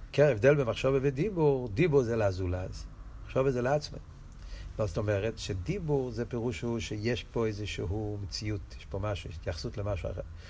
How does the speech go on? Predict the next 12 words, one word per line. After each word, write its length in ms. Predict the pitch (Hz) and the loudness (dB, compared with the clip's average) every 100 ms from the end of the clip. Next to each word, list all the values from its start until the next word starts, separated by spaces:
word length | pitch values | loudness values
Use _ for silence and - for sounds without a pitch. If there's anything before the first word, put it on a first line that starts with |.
| - - - | -16 -14 -2
מה 120 | 104 | -2
שאין 360 | 85 107 143 160 | 0 2 0 0
כמחשבה 680 | 135 120 - 143 190 156 131 | -2 -2 0 2 2 2 0
זה 320 | 120 127 127 | 0 0 -2
שזה, 500 | - 113 113 120 120 | -2 -4 -2 -2 -2
אין 120 | 127 131 | -4 -4
פה 80 | 135 | -4
שום 160 | 143 | -2
דבר 200 | 127 123 | 0 0
אחר 160 | 110 127 | 0 -4
חוץ 260 | - - 120 | -6 -8 -6
ממנו. 220 | 113 | -8